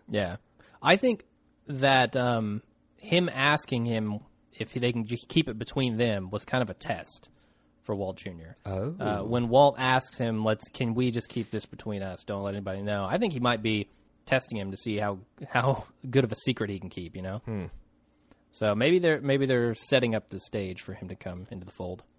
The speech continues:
Speaker 2: He also mystified or missed Junior's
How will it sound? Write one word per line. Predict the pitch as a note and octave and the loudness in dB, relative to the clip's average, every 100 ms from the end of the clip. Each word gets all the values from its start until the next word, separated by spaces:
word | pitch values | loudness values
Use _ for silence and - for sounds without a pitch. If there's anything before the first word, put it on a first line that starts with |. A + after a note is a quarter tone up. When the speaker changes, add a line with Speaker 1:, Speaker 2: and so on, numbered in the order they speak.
| _ | _
Speaker 2:
He | - | 2
also | F#3 G3+ D#3+ | 4 6 4
mystified | D#3+ D3 B2+ C3 A#2+ A#2 - | 4 2 4 6 6 6 2
or | A2+ G#2 | 0 2
missed | A2 A#2+ - | 0 0 -2
Junior's | F#2+ A#2 A2+ G#2+ G2+ | -2 -2 0 2 0